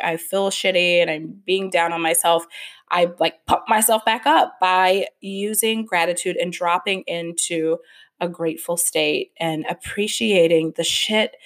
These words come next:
that I have and all of the beautiful things that I have and the beautiful life that I have is so fucking beautiful. And it's not anywhere close to where I wanna be, but it's beautiful right where it is, right? So being able to drop into that gratitude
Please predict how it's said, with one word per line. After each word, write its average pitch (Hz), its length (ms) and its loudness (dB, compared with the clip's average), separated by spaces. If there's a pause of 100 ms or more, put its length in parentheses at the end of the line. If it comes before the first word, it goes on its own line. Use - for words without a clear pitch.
(320)
that 175 100 -2
I 165 60 2
have 180 520 0
and 170 140 -2
all 185 280 2
of 196 100 -4
the - 80 -14
beautiful 175 480 -4
things 160 400 -2
that 147 100 -6
I 143 100 0
have 160 460 0
and 143 140 -2
the 147 40 -8
beautiful 165 460 0
life 175 320 0
that 160 140 -4
I 151 80 2
have 160 320 -2
is 156 100 -2 (100)
so 196 360 2
fucking 175 420 -2
beautiful. 170 640 2 (380)
And 196 100 2
it's 185 180 2
not 196 380 4 (320)
anywhere 247 320 6
close 175 280 2
to 165 100 0
where 160 100 0
I 156 80 0
wanna 151 220 -4
be, 80 400 -8 (160)
but 180 100 -4
it's 175 140 -4
beautiful 175 640 -2
right 160 200 -2
where 165 140 -2
it 165 100 0
is, 277 300 2
right? 165 280 0 (840)
So 214 160 0
being 220 240 2
able 202 240 -2
to 190 120 -4
drop 156 340 -2 (520)
into 165 320 -2
that 160 240 -2
gratitude 123 720 -2